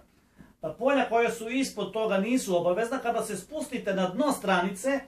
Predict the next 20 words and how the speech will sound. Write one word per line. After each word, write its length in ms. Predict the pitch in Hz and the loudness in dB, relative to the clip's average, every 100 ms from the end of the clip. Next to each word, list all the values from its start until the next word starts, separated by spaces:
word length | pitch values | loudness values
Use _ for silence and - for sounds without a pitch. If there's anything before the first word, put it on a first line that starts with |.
| - _ | -12 _
dole 280 | 143 220 277 | -2 2 2
se 180 | - 208 | 2 0
nalazi, 480 | 202 254 277 214 233 | 0 2 2 2 -2
e, 160 | - - _ - 185 180 175 | -4 -10 _ -2 4 6 6
dugme 380 | 247 277 240 220 | 4 -2 0 -2
za 220 | 185 240 | 2 4
registraciju. 880 | 214 202 202 208 202 196 185 156 131 - | 4 2 -2 4 6 6 0 -8 -10 -12
Znači, 260 | 160 156 175 | -12 -10 -8
kliknite 480 | 269 277 - - 190 | -6 -6 -4 0 2
na 260 | 214 202 | 2 2
registraciju 960 | 175 156 147 185 214 269 - 285 285 - - - - | 0 -2 -4 0 2 2 -2 -4 -4 -4 -8 -18 -8
i 300 | 247 254 196 | -4 -4 -2
vaša, 720 | 190 180 226 247 - 214 185 - _ - | 0 2 2 2 2 2 2 -4 _ -4
e, 60 | 170 170 - 180 | -2 -2 -4 -4
vaša 340 | 185 233 233 | 0 0 0
registracija 680 | 208 185 180 190 196 208 233 | -2 -2 -4 0 0 2 -2
će 160 | - 180 | -4 -4
biti 340 | 233 185 185 | -4 -6 -6
prihvaćena. 600 | 160 156 160 147 151 | -4 -4 -2 -4 -6
E, 80 | 127 | -8